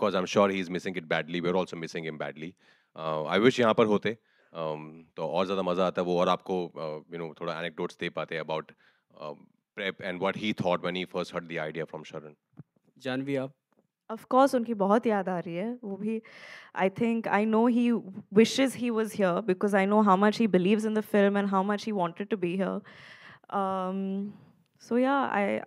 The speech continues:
Speaker 3: I know that he's coming back soon और जब वो आएंगे तो आपको उनका सपोर्ट दिख ही जाएगा। वो चिल्ला चिल्ला के सपोर्ट करेंगे हमें। अभी फ़िलहाल वो थोड़े से बिजी है अपने काम में, लेकिन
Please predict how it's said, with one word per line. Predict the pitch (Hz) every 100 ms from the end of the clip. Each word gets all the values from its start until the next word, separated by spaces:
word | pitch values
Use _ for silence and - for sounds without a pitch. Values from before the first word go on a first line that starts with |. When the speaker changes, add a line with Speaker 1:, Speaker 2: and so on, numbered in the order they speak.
| -
Speaker 3:
I | 208
know | 226 233
that | 254
he's | 233 240 -
coming | 208 208 214
back | 214 - -
soon | 220 240
और | 220
जब | 190 180
वो | 202
आएंगे | - 175 180 202 233
तो | - 214 190 190 - - -
आपको | 175 - 214 202
उनका | 202 214 208
सपोर्ट | - 196 196 202
दिख | 196 220
ही | 247 262
जाएगा। | 233 208 202 208 214
वो | 202 190 196 - - - -
चिल्ला | 269 254 247
चिल्ला | 254 262 254 214
के | 214 214
सपोर्ट | 214 196 175 175
करेंगे | 180 165 165 180
हमें। | 175 165 208
अभी | 190 202
फ़िलहाल | 202 208 202 185
वो | 180 190
थोड़े | - 180 180
से | - 208
बिजी | 185 180 214 208
है | 196
अपने | 185 185 185
काम | 185 165
में, | 170 208
लेकिन | 226 220 226